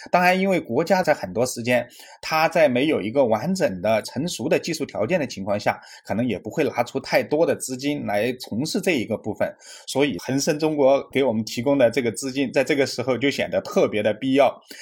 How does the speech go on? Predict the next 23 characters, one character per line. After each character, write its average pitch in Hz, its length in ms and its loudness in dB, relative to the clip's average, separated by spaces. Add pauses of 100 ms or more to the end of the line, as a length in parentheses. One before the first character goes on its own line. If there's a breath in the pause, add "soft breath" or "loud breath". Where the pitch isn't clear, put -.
(140 loud breath)
当 214 140 6
然， 214 80 6
就 208 140 4
说 202 120 4
是 202 160 -4
整 120 140 -2 (100)
个 151 140 0
来 113 140 2
说， 127 200 2
大 135 160 0
熊 120 80 -6
猫 123 80 2
栖 139 200 -4
息 143 120 -2
地， 143 320 -4 (300 loud breath)
我 113 80 -2
们 120 140 0
所 113 200 0
说 135 220 0
到 135 180 6
的 101 140 4
今 170 240 -4
天， 165 260 0